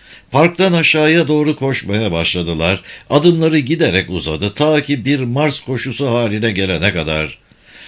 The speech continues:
Park Frank'i eskisinden daha büyük geldi ve bir an için ürktü. Merkez bulvar tamamen çöplerle kaplanmıştı. İnsanlar karanlıkta yırtıcılar gibi geziniyordu.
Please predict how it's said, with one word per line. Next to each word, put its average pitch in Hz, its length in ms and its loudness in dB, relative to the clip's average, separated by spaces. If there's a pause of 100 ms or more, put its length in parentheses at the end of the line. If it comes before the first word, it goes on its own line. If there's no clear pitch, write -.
(180)
Park 190 320 4
Frank'i 170 460 2
eskisinden 156 760 0
daha 139 300 2
büyük 107 300 0
geldi 98 340 0
ve 110 160 -2
bir 165 120 4
an 123 140 0
için 110 260 -2
ürktü. 92 580 -2 (640)
Merkez 180 600 2
bulvar 98 400 0
tamamen 170 480 2
çöplerle 131 640 0
kaplanmıştı. 85 1000 -2 (300)
İnsanlar 175 600 4
karanlıkta 156 600 0
yırtıcılar 123 800 0
gibi 101 300 -2
geziniyordu. 85 920 -2